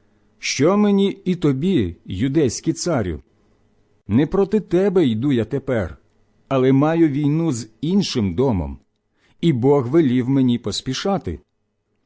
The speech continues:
Не спротивляйся Богові, що зо мною, щоб він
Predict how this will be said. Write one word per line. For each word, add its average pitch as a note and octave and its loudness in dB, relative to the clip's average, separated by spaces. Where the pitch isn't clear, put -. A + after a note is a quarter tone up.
Не D3+ 2
спротивляйся F3 0
Богові, G2 0
що - -4
зо A2 -2
мною, A#2 0
щоб C3+ -2
він D#3 0